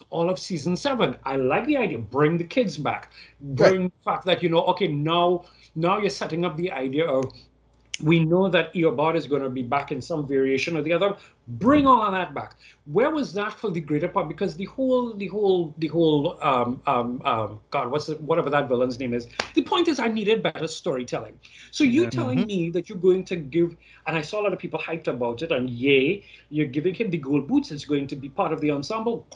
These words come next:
Speaker 1: Great, glorious. How about you give me a better story?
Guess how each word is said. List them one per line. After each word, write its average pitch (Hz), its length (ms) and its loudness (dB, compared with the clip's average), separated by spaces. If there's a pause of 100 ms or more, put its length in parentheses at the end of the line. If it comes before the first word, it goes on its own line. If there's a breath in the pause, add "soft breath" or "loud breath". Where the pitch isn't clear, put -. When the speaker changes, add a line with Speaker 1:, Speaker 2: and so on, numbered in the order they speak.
(120)
Speaker 1:
Great, 170 340 0
glorious. 147 400 2
How 302 320 0
about 165 460 -6 (320 soft breath)
you 160 100 -8
give 190 300 -4
me 226 200 -4
a 175 120 -10
better 151 440 -2
story? 170 760 2